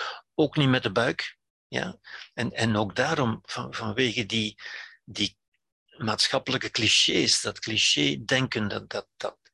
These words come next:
hopeloos verouderde denken, zou ik zeggen, vind ik het zo, zo dui-, zo belangrijk van u die duidelijk voor te stellen, ja, hoe dit in zijn werk gaat. Ja. Dus dit is de,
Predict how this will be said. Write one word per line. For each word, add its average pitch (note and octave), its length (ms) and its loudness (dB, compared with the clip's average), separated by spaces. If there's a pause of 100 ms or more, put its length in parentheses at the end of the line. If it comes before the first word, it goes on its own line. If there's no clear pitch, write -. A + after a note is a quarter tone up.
(400)
hopeloos C3 540 4
verouderde B2+ 640 2
denken, C#3 440 2
zou C3 160 0
ik C3 120 -2
zeggen, C#3 360 -2 (720)
vind G#2+ 300 -6
ik - 80 -8
het - 120 -4
zo, G2 300 0
zo G#2 300 -8
dui-, B2+ 340 2
zo A#2+ 180 0
belangrijk C#3+ 500 2
van A#2 180 0
u A#2+ 100 0
die G2+ 260 -6
duidelijk C3+ 720 2
voor A#2+ 340 -6
te - 120 -2
stellen, G#2 460 -4
ja, A2 220 -10 (360)
hoe D3 640 -2
dit C3 220 -2
in C3 220 -4
zijn A#2 240 0
werk G2+ 260 0
gaat. - 360 -4
Ja. B2 240 -4 (540)
Dus A#2 180 0
dit D3 220 4
is - 340 4
de, A#2 200 -6